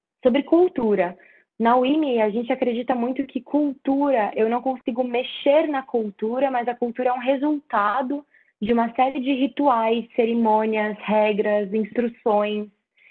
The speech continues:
que a empresa tem. Então, muita empresa chega pra gente e fala, "Ai, Kia, é, uime, a gente gostaria de, eu quero implementar uma cultura de inovação."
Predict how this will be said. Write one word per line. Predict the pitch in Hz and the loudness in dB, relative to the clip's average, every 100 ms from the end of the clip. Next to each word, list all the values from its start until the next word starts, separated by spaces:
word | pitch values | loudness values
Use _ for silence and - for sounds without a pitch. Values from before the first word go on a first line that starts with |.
| - _ | -20 _
que | - | -4
a | 233 | -2
empresa | 233 233 214 226 | 2 2 2 0
tem. | 226 190 175 - _ _ - | -2 -2 -4 -12 _ _ 0
Então, | 233 | 2
muita | 240 311 359 | 4 4 2
empresa | 320 269 269 269 262 - | 4 4 4 2 0 0
chega | 240 247 | 0 0
pra | 254 240 | 0 -2
gente | 226 233 | -2 -4
e | - | -2
fala, | 214 240 | 0 2
"Ai, | 262 226 214 - _ _ _ _ _ _ _ _ | 2 -2 -6 -16 _ _ _ _ _ _ _ _
Kia, | 262 262 226 196 185 - | 0 2 2 2 -2 0
é, | 214 208 | 4 6
uime, | 202 254 269 233 208 202 | 4 2 0 0 0 0
a | 202 | -2
gente | 226 233 | -4 -4
gostaria | 226 247 247 240 226 226 254 247 | 0 0 2 0 2 -2 0 -2
de, | 202 208 233 240 233 - - | -2 -2 -2 -4 -8 -14 -6
eu | 226 | 0
quero | 269 294 | 2 4
implementar | 320 294 302 277 254 277 302 | 2 4 2 2 0 2 2
uma | 311 | 0
cultura | - 277 240 311 330 | 0 -2 -2 -2 0
de | 285 262 | -2 -2
inovação." | 302 294 254 277 - 196 165 | -2 0 -2 -4 -6 -6 -6